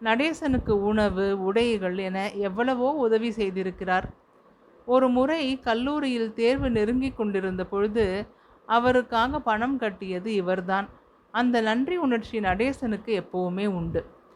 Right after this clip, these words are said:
இருவருமே ஒன்றாக படித்திருந்தாலும் நடேசன் யோகம் அவருக்கு கவர்மெண்ட் வேலை கிடைத்துவிட்டது. இவருக்கு கிடைக்கவில்லை.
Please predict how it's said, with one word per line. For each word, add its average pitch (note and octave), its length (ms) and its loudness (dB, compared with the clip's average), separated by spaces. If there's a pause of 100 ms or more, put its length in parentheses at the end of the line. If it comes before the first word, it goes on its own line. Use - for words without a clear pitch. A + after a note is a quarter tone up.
(220)
இருவருமே C4+ 640 2
ஒன்றாக C4 520 0
படித்திருந்தாலும் A3 1080 -2 (440)
நடேசன் C4 600 0 (100)
யோகம் B3+ 560 2
அவருக்கு G3+ 460 -4
கவர்மெண்ட் G#3+ 640 0
வேலை F#3 280 -2
கிடைத்துவிட்டது. F#3 880 -4 (440)
இவருக்கு C4+ 580 2
கிடைக்கவில்லை. G#3+ 720 -2